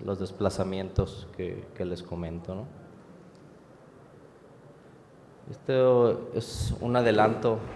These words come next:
de lo que es Portigueño tres. Básicamente llevamos tres barrenos en lo que es el Portigueño por parte de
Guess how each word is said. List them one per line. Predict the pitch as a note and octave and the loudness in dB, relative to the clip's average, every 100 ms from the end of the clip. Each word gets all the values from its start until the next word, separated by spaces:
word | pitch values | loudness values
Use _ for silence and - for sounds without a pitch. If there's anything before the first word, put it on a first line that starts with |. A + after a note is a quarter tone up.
| A2+ | -6
de | G#2 | -6
lo | G2 | -6
que | G#2 | -8
es | - | -8
Portigueño | - A2+ A2 G#2 G2+ G#2 G2+ | -4 -4 -4 -4 -4 -6 -6
tres. | - A#2+ - - - - - - - - - - - - - | -6 -8 -10 -20 -20 -20 -20 -20 -20 -20 -20 -20 -20 -20 -6
Básicamente | - G#2+ B2 A#2 G#2+ G#2 A2+ | 0 0 2 2 2 4 4
llevamos | G#2+ G2+ G#2+ G#2+ - - | 6 6 2 -2 -4 -4
tres | G#2+ G#2+ | -2 0
barrenos | G#2+ G#2 G#2 A#2 C#3+ - | 0 2 0 0 -2 -6
en | G2+ | -6
lo | G2 F#2 | -6 -4
que | G2+ | -6
es | A#2 | -6
el | |
Portigueño | A2 G#2+ - G2 G2 G#2+ | -4 -4 -2 -2 -2 -4
por | A2 G2+ | -6 -8
parte | - G2 - A2+ | -4 -6 -2 -2
de | G#2 G2 F2+ E2 | 0 -2 -2 -6